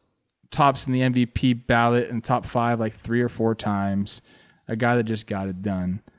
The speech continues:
Uh, consummate professional, someone that I always looked up to.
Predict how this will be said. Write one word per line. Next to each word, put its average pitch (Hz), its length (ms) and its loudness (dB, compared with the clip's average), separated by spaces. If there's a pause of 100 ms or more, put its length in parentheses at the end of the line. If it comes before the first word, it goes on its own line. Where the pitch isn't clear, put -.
(260)
Uh, 104 300 -4
consummate 143 480 0
professional, 143 680 2
someone 143 240 2
that 127 100 2
I 117 80 0
always 123 340 2
looked 110 240 -6
up 110 200 -4
to. 104 320 -2